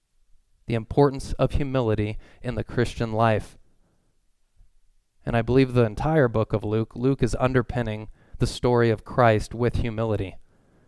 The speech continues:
And as you're turning there, even as I was looking through Luke last night and this morning, I remembered Peter. If you remember the interaction, one of the first interactions Jesus had with Peter,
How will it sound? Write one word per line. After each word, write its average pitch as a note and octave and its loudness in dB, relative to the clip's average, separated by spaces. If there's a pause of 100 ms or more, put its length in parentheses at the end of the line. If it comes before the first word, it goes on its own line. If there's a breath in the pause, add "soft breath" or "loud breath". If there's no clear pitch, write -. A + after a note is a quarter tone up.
(800)
And A#2 -2
as A#2+ 2
you're A2+ -4
turning B2+ -4
there, G#2+ 0
even A#2 -4 (460 soft breath)
as B2+ 2
I B2 8
was A2+ 4
looking B2+ 0
through B2+ 0
Luke B2 0
last A2+ 4
night A#2 2
and A#2+ -6
this - -4
morning, A#2+ -2
I G#2+ 0
remembered A#2 -2
Peter. A#2 0
If - -20
you B2 0
remember C3 2
the B2 -2
interaction, B2 2
one B2 -2
of B2 2
the A2 2
first - 0
interactions B2+ 0
Jesus B2 -2
had B2 4
with A#2+ -4
Peter, C3+ 2